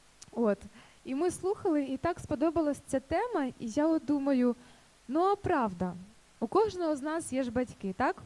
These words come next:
В кого є батьки? Підніміть руки. У кого є тато і мама? Підніміть ручки. Є, да? У всіх є, да? Класно, класно. І я стою, і оця ситуація,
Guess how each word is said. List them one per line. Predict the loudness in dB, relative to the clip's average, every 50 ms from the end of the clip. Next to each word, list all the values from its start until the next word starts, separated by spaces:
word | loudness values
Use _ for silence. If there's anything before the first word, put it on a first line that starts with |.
| -6
В | 0
кого | 2 4 4 4 4
є | 4 4 2
батьки? | 2 0 -2 -4 -8 -8
Підніміть | -8 -6 -6 -4 -4 -4 -4 -6
руки. | -8 -10 -10 -14 -20 -20 -20 -20 -20 -20 _ -20 -20 -20 -20 -20 -20 _ _ -20 -20 -20 -20 -20 -20 -20 -20 _ _ _
У | -14 -6
кого | -4 -4 -2 2
є | 2 2 2
тато | 2 2 0 2 2 2
і | 2 2
мама? | 2 0 0 -2 -2 -4 -8 -6 -6
Підніміть | -4 -4 -2 -2 -2 -2 -4
ручки. | -6 -8 -10 -14 -16 -18 -20 -20 -20 -20 -20 _ -20 -20 -20 -16 -8
Є, | -4 -2 0 0
да? | 0 0
У | 2 0
всіх | 0 0 -2 -6 -6 -6 -6 -8
є, | -8
да? | -6 -6 -6 -8 -10 -16 -12
Класно, | -10 -6 -4 -4 -2 -2 -4 -6 -8 -10 -14 -16 -16 -16 -12
класно. | -10 -8 -8 -6 -8 -8 -10 -12 -16 -18 -18 -20 -20 -20 -20 -20 -20 -20 -20 -20 -20 -20 -20 -20 _ _ -20 _ -18 -16 -16 -16 -16 -16 -16 -16 -16 -18 -20 -20 _ _
І | 2 4 6 6 6 6 6
я | 8 10 10 10 10
стою, | 8 6 4 4 4 6 6 6 6 8 8 8
і | 6 6 6
оця | 6 6 8 8 6 6
ситуація, | 6 4 4 6 8 10 10 8 8 6 2 2 4 6 8 6